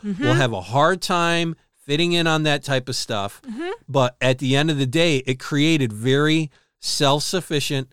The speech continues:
Speaker 2: self-motivated, self-driven people.
Speaker 1: Yes.
Speaker 2: And I got friends that I grew up with that at the time, growing up, and I say growing up loosely,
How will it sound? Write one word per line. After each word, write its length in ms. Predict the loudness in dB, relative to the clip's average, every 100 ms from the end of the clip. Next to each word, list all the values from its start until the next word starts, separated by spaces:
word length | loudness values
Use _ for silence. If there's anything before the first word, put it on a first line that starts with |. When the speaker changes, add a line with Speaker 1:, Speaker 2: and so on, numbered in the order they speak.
| _
Speaker 2:
self-motivated, 1200 | -8 -2 0 0 0 0 2 2 0 0 -2 -6 -10 -12
self-driven 840 | -4 0 2 0 -2 -2 -2 -6
people. 520 | -8 -10 -10 -16 -20 _ _ _ -10
Speaker 1:
Yes. 320 | -8 -8 -6
Speaker 2:
And 120 | 0 2
I 140 | 2
got 400 | 2 0 0 -8
friends 420 | -6 -2 0 0
that 140 | 0 2
I 60 |
grew 240 | 2 2 2
up 180 | 0
with 200 | -2 -4 -4
that 220 | -4 -4 -4
at 220 | -4 -6
the 60 | -10
time, 600 | -6 -4 -2 -2 -4 -12 _
growing 320 | -2 0 0
up, 280 | 0 -2 -4 _ _ _ _ _ _ _ _ _ -6
and 120 | 0
I 80 | 0
say 220 | 2 -2
growing 380 | 0 0 2 4
up 160 | 2 0
loosely, 640 | -2 -2 -2 -6 -8